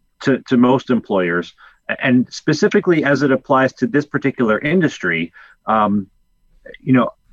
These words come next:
I'll use my own example, uh, or my own scenario as an example. I-, it's now, uh, November twelfth. I've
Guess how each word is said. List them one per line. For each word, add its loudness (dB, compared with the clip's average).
I'll 2
use 4
my 2
own 2
example, -4
uh, -6
or 0
my 0
own 2
scenario -2
as -4
an -4
example. -4
I-, -12
it's -4
now, 2
uh, 2
November 2
twelfth. 0
I've 0